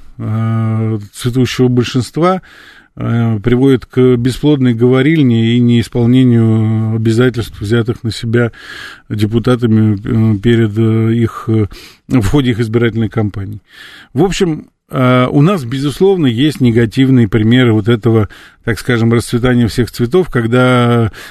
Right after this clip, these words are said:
такие товарищи, как Яшин, узурпировали власть в одном конкретно взятом районе и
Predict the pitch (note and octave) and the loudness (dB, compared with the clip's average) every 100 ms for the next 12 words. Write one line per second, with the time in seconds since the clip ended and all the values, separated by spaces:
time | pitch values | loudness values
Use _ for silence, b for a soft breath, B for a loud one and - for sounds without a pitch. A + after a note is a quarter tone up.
0 | - A#2 G#2 B2+ B2+ B2+ A#2+ - A2+ A#2+ | -8 -6 -2 0 2 2 2 -2 -4 -2
1 | A#2 C#3+ C#3+ A#2+ A#2 A2+ A#2 C3 A#2+ A2+ | 0 0 0 -2 0 0 0 0 2 2
2 | A2+ A2+ A#2 A2 - A2 A2+ A2+ A#2 G#2+ | 2 2 2 0 -4 -2 0 0 0 0
3 | A#2+ A2 A#2 A2 A2+ A2+ A2 A#2 A2+ C3+ | 0 2 0 0 0 0 0 0 2 2
4 | F3+ F3 B2 A2+ A#2+ C3+ | 2 2 0 0 -2 -2